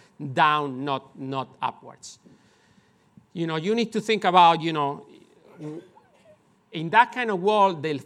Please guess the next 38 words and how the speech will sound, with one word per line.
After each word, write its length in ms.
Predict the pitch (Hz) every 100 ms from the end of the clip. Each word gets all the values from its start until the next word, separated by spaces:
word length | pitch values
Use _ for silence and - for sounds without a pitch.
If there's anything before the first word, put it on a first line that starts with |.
| - 175
general 400 | 135 196 226 214
level 280 | 185 196 196
of 80 | 170
interest 380 | 175 175 160 -
rates 220 | 160 -
could 160 | - 143
go 200 | 156 139
up, 320 | 170 262 -
but 180 | 156 -
that 220 | 165 -
can 200 | 170 175 185
only 180 | 180
go 240 | 143 160 143
up 340 | 147 202 - -
if 400 | 180 190 202 196
we 200 | 151 156
have 480 | 143 151 143 143 - _ _ - 160 139
demand 420 | 156 156 165 156
shocks 300 | - 156 -
that 120 | 123
are 100 | 139
positive. 540 | - 139 123 - - - _ _ _ _ _ _ _ _ _ _ -
In 200 | 139 170
other 180 | 180
words, 380 | 170 165 151 -
if 80 | 151
we 180 | 143 175
escape 580 | 175 - 175 170 135 120
this, 340 | 156 147 -
you 200 | 151 151
know, 140 | 143
what 280 | 127 139 127 139
Larry 260 | 151 151
Summers 380 | 139 147 147 135
called 360 | - 143 135 120
this, 280 | 135 135 -
you 140 | 143
know, 260 | 135 127